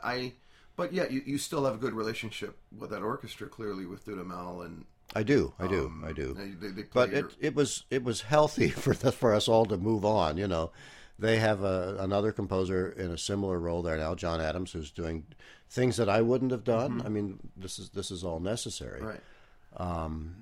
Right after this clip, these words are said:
Speaker 1: How
Speaker 2: and
Speaker 1: do you maintain such a long relationship? Is it a lot of individual relationships that coalesce, or just
Speaker 2: I became part of the family there, I think.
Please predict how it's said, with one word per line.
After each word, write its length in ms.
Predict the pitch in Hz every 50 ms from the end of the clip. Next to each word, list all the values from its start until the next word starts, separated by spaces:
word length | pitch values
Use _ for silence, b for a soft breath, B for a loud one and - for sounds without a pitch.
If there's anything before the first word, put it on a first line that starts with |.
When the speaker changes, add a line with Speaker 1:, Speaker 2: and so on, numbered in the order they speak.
| - -
Speaker 1:
How 160 | 92 123 139
Speaker 2:
and 80 | 139 139
Speaker 1:
do 60 | 135
you 120 | 135 131 131
maintain 640 | 131 127 123 120 117 - - 127 127 131 120 110 107
such 220 | - - 107 98 -
a 40 | 104
long 500 | 104 104 101 104 104 101 95 92 82 - - - - - - _ _ _ -
relationship? 680 | 101 104 104 104 101 - 104 101 - - 104 - - -
Is 100 | 107 95
it 100 | 90 87 - _ _ _ _ _ - - - - - - - _ _ -
a 60 | 101
lot 260 | 107 98 101 98 98
of 120 | 107 - -
individual 840 | 98 107 95 92 85 104 107 101 113 113 107 107 107 107 104 104 -
relationships 840 | - 117 113 110 117 110 - 117 113 - - - 120 113 - - - -
that 200 | - 117 101 - - - - -
coalesce, 580 | - 123 117 110 107 107 110 135 147 - - -
or 500 | 110 101 101 95 95 92 92 92 90 - - - -
just 200 | - 107 107 - b b b b b b b b -
Speaker 2:
I 160 | 120 151 190
became 880 | 185 226 202 180 - 165 165 165 160 156 151 147 147 139 127 113 - - - - - - - - - - -
part 220 | - 127 123 123
of 80 | 120 113
the 80 | 107 104
family 400 | - 131 131 139 139 120 92 82
there, 240 | 76 80 78 78 76
I 100 | 78 82
think. 420 | 80 - 90 87 82 80 - -